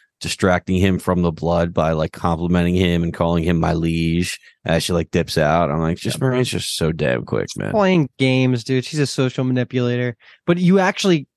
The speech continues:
Speaker 3: I'll take it, Kyle, just 'cause it's the next thing that happens is we do get Moiraine and her sister in the room. And this is the first time we get to see Moiraine vulnerable in,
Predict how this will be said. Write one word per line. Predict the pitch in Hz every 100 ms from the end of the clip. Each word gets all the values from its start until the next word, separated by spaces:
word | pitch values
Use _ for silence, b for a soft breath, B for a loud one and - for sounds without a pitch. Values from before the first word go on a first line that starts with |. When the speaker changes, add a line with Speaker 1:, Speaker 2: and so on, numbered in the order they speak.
| -
Speaker 3:
I'll | 135 139
take | - 139 120
it, |
Kyle, | 117 123 117
just | 113
'cause | 131 110
it's | 110
the | -
next | 123 120 -
thing | 123
that | 113
happens | 127 123 127 117
is | 127
we | 117 123
do | 135 131 123
get | 135 123
Moiraine | 127 127 127
and | 123
her | 120
sister | - 135 - 127
in | 127
the | 127
room. | 131 131 B B
And | - 156
this | 165
is | 175 143 -
the | 156
first | - 165 -
time | 165 156
we | 151
get | 147
to | 135
see | - 147
Moiraine | 143 139 131 127 120 _ _ - 135
vulnerable | 135 127 120 110 104 101 -
in, | 143 120 117